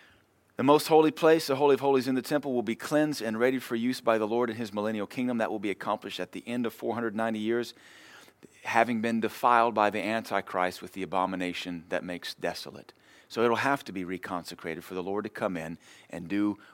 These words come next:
the things he will do in the millennial kingdom. So Daniel saw all of this so many thousands of years ago, twenty-five hundred years ago.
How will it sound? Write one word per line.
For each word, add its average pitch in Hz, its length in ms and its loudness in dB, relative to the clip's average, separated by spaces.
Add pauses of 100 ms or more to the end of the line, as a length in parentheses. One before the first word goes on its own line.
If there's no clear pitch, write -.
(200)
the 90 80 -6
things 110 380 -4
he 110 80 -8
will 92 120 -8
do 95 160 -8
in 92 60 -4
the 90 80 -4
millennial 87 360 -6
kingdom. - 420 -14 (380)
So 110 280 0 (260)
Daniel 151 360 4
saw 123 180 2
all 147 340 4
of 120 80 2
this 92 360 -2
so 127 260 -2
many 135 200 0
thousands 107 480 2
of 87 120 -8
years 92 240 -6
ago, 82 180 -12
twenty-five 120 480 -2
hundred 101 180 -10
years 92 240 -6
ago. 76 280 -16